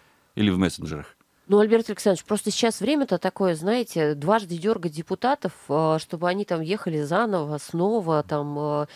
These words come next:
Speaker 2: извините, подвергали себя опасности заразиться коронавирусом на
Speaker 1: Знаете,
Speaker 2: следующий день
Speaker 1: а
Speaker 2: или через два дня.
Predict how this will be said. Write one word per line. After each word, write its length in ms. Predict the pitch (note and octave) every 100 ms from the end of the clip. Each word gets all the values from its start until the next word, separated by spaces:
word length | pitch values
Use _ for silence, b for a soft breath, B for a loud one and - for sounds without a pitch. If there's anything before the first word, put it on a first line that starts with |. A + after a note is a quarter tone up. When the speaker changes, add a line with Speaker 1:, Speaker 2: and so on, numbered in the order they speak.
| B
Speaker 2:
извините, 380 | D#3 D3+ F3 E3
подвергали 400 | - D#3 E3 F#3+
себя 300 | F#3+ - D#3+
опасности 500 | D#3 G3+ - D3+ -
заразиться 560 | D3 D#3 D#3+ F#3+ - D#3+
коронавирусом 920 | D#3 E3+ F#3+ C3+ C#3+ A3+ G3+ D#3 C3 B B B B B B _ _ - B B B
на 80 | D#3+
Speaker 1:
Знаете, 320 | D#3+ A#3 B3
Speaker 2:
следующий 180 | F#3 F3+
день 200 | E3 A#3+
Speaker 1:
а 60 | A3+
Speaker 2:
или 100 | D3+
через 320 | - C#3 C#3
два 240 | C3+ D#3+ G3
дня. 320 | F3 E3